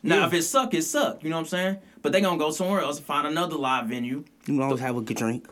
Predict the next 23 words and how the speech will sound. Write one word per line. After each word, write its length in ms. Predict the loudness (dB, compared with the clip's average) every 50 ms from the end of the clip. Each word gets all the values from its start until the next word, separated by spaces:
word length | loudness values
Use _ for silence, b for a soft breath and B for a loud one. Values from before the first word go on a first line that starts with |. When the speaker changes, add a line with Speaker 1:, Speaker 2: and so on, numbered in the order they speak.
| -20 _ -6
Speaker 1:
Right. 340 | -2 -2 -2 -2 -2 -4 -6 -8
It's 100 | -8 -10
like, 80 | -8 -6
"Hey, 160 | -4 -2 -2
well, 100 | -2 -2
I'm 80 | -2
gonna 100 | -2 -2 -2
hear 100 | -2 -2
some 160 | -4 -4 -4
jazz 320 | -4 -2 -2 -2 -2 -4
then, 200 | -4 -4 -4 -4
since 240 | -4 -4 -4 -6 -4 -2
that, 280 | -2 -2 -2 -4 -4
that 160 | -2 0 2
Speaker 2:
Mm-hmm. 80 | 2 2
Speaker 1:
artist 240 | 0 0 -2 -4 -6
wasn't, 460 | -6 -4 -2 -2 -2 -2 -4 -6 -6
that 160 | -4 -4 -2
wasn't 220 | -2 -2 0 0 -2
our 100 | -2 -4
cup 220 | -4 -6 -6 -6
of 60 | -6 -6
tea. 240 | -6 -6 -6 -6 -8